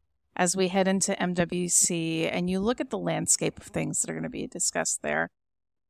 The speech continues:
you talk about this window of opportunity. What are the key things that you wanna see in twenty twenty-three from the world of academia, from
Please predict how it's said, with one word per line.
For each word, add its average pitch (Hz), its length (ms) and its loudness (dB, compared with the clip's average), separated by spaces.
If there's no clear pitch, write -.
you 247 100 4
talk 277 240 2
about 294 220 -2
this - 180 0
window 185 280 2
of 180 160 2
opportunity. 165 880 -4
What 339 180 4
are 403 80 6
the 311 100 -4
key 226 240 0
things 180 420 2
that 175 140 -4
you 190 160 2
wanna 180 220 6
see 170 260 4
in 160 140 -2
twenty 175 360 0
twenty-three 160 920 -4
from 165 480 0
the 196 80 2
world 165 240 2
of 160 80 4
academia, 180 680 4
from 165 460 -2